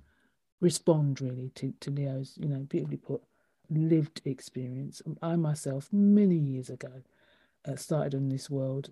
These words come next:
as an actor. And there are some areas of this country, it still gives me shivers, you know, at that point. I would not want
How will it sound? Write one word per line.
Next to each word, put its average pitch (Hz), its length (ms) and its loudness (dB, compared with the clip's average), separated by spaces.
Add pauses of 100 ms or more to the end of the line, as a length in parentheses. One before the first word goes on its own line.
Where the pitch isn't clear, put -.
as 139 140 -8
an 135 140 -6
actor. 131 380 -12 (260)
And 131 320 0 (340)
there 147 120 0
are 135 60 0
some 156 220 2
areas 143 360 2
of 139 120 -4
this 139 160 -4
country, 135 480 -4
it 139 340 -8
still 147 260 -4
gives 135 180 -6
me 131 80 -4
shivers, 131 520 -10
you 147 180 -2
know, 127 240 -4
at 123 120 -8
that 135 200 -10
point. 127 560 -10
I 131 140 -6
would 139 220 -4
not 135 260 -6
want 143 320 -8